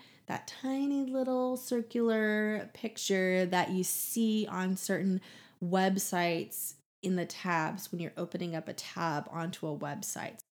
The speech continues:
Anything that has your brand in it that you use for websites, but it is not your circular logo,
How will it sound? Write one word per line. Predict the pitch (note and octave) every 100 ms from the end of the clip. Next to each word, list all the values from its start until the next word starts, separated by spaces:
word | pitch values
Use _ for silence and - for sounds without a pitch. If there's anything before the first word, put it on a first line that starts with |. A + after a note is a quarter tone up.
| _
Anything | A3+ A#3 C4+
that |
has | A#3 A3+
your | A#3
brand | G#3 G3+ G#3+ G#3+ G3+
in | G3
it | G3+ G#3
that | F3+ F#3
you | F#3
use | F#3+ F#3
for | - F3
websites, | F3+ A#3 A3+ A#3 A3+ A3+ A3 - - - - - - _
but | G3 F#3
it | F3+
is | F#3 E3+
not | F#3 F#3 F#3+
your | G3+
circular | - F#3+ - G3+ G3+
logo, | G#3 G#3 G#3 G#3